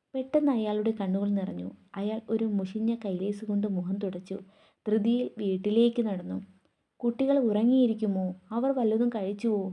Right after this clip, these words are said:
അതോ കരഞ്ഞു കരഞ്ഞു ഉറങ്ങിയോ? കരയാനുള്ള തൻ്റെ ഇടവും അവർക്ക് വന്നു കഴിഞ്ഞിട്ടില്ല. ഇല്ലെങ്കിൽ താൻ അവളെ എടുത്ത് ടാക്സിയിൽ കളത്തിയപ്പോൾ ഉണ്ണി എന്താണ് കരയാതെ വെറുതെ നോക്കിക്കൊണ്ട് നിന്നത്?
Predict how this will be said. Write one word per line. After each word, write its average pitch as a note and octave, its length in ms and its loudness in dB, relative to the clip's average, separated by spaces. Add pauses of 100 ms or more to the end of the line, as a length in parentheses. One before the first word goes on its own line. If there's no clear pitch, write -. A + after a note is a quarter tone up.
അതോ F#3+ 280 -2
കരഞ്ഞു G#3 400 -2
കരഞ്ഞു A#3 320 4
ഉറങ്ങിയോ? G#3 520 0 (500)
കരയാനുള്ള B3+ 540 4
തൻ്റെ G#3 340 0
ഇടവും G#3+ 380 2
അവർക്ക് G3 340 -4
വന്നു F#3+ 300 -2
കഴിഞ്ഞിട്ടില്ല. F#3+ 540 -2 (460)
ഇല്ലെങ്കിൽ G#3 400 2 (140)
താൻ A#3 280 2
അവളെ A3 240 2
എടുത്ത് G#3+ 380 2
ടാക്സിയിൽ G#3 500 -2
കളത്തിയപ്പോൾ G3+ 720 -4 (240)
ഉണ്ണി G#3 360 2
എന്താണ് G#3+ 380 0
കരയാതെ G3 460 -2
വെറുതെ A3 320 0
നോക്കിക്കൊണ്ട് G#3 580 -4
നിന്നത്? G#3 380 -2